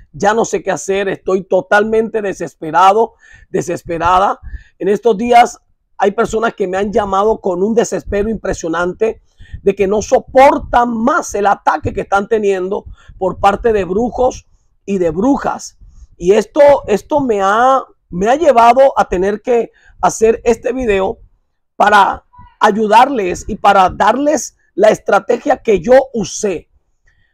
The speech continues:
Tal vez el título de este video te impactó porque lo titulé, eh, "Maté a tres brujas regresándoles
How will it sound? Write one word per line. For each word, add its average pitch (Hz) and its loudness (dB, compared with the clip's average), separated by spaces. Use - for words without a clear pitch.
Tal 226 2
vez 269 2
el 277 -2
título 269 0
de 226 2
este 247 -2
video 220 0
te 226 0
impactó 196 -2
porque 196 -2
lo 202 0
titulé, 208 -4
eh, 208 2
"Maté 196 0
a 240 4
tres 202 -2
brujas 208 0
regresándoles 226 0